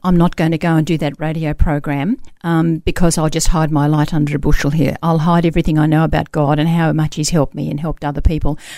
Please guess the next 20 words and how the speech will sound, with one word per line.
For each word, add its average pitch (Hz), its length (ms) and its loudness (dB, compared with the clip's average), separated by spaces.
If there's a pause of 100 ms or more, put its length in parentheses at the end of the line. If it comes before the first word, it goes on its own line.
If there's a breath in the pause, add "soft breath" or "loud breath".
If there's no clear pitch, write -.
I'm 180 100 -2
not 190 120 2
gonna 165 160 0
share 147 280 0
that." 113 260 -6 (360 soft breath)
So 226 340 0 (240)
I 220 120 0
would 247 140 4
have 226 80 0
been 196 260 2
lazy 170 440 2
and, 165 260 0
and 170 360 -2
a 180 100 -2
lazy 175 380 0
servant 160 480 0
not 139 200 -4
to 156 100 -6
do 143 200 0
that. - 240 -4